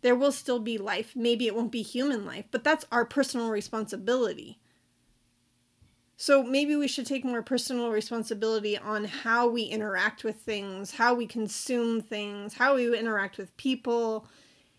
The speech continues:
and let ourselves evolve and break down the systems that don't support the actual connection. The connection to the cycles, the connection for women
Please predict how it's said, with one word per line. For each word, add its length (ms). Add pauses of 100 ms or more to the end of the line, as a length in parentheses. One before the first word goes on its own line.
(140)
and 220
let 220
ourselves 500 (100)
evolve 960 (140)
and 180
break 200
down 180
the 60
systems 760
that 200
don't 240
support 680
the 60
actual 380
connection. 800 (540)
The 60
connection 540
to 120
the 120
cycles, 480
the 120
connection 600 (500)
for 140
women 720